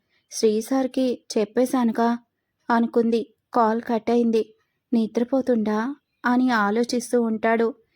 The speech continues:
కానీ రాజు చెప్పిన దాని గురించి కూడా నేను ఆలోచించాలి. ఒకవేళ కీర్తి ఇంకెవరినైనా ఇష్టపడుతుంటే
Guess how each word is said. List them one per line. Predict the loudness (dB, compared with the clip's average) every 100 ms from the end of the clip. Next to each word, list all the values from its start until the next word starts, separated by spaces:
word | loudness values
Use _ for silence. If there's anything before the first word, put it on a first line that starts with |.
| _ -4
కానీ | 0 2 0 0 -4 _ -2
రాజు | 2 2 0 -6 -2
చెప్పిన | 0 0 2 4
దాని | 4 0
గురించి | 2 2 2 -2
కూడా | 0 0 2 0 -2 -6
నేను | -4 -2 -2
ఆలోచించాలి. | 0 2 0 0 -2 0 0 0 -2
ఒకవేళ | -4 -2 -4 -4 -4 -2 -2 -6 _ -8
కీర్తి | -6 -6 -6 -4 -4 -8 -6
ఇంకెవరినైనా | -4 -2 -4 -4 -6 -6 -4 -4
ఇష్టపడుతుంటే | -4 -4 -6 -4 -4 -2 -2 -2